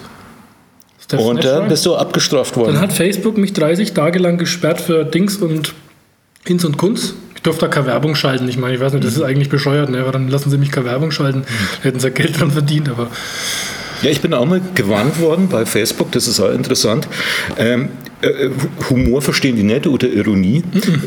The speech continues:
Speaker 2: Äh, war ein ernstes Thema. Ich habe einen Facebook-Freund und der wird immer wieder mal krank und zwar sehr ernsthaft krank.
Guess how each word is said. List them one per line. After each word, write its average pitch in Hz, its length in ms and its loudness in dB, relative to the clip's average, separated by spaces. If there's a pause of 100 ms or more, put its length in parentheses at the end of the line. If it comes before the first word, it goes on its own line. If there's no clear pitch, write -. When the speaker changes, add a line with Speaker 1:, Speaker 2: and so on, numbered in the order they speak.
(100)
Speaker 2:
Äh, 107 240 2 (260)
war 120 240 2
ein 135 80 2
ernstes 139 360 0
Thema. 131 380 2
Ich 113 120 0
habe 123 140 0
einen 113 220 0
Facebook-Freund 147 920 0 (600)
und 120 180 2
der 120 100 2
wird 131 120 0
immer 131 220 2
wieder 123 160 2
mal 123 140 2
krank 101 360 0
und 113 140 0
zwar 104 160 2
sehr 113 220 2
ernsthaft - 460 -2
krank. - 300 0